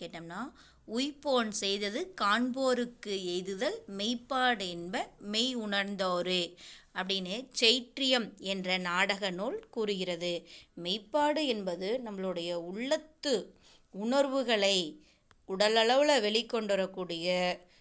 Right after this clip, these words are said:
ஒரு செயல் தான் என்னது? மெய்ப்பாடு. மெய்னா என்னது? உடல். சரியா?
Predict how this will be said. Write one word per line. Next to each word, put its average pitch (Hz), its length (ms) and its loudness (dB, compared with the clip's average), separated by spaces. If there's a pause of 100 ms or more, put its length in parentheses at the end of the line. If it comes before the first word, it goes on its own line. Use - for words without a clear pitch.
(180)
ஒரு 180 340 -2
செயல் 185 460 2
தான் 226 220 2
என்னது? 240 680 2
மெய்ப்பாடு. 180 840 0 (480)
மெய்னா 214 460 0
என்னது? 202 420 0
உடல். 185 760 -2
சரியா? 185 560 -2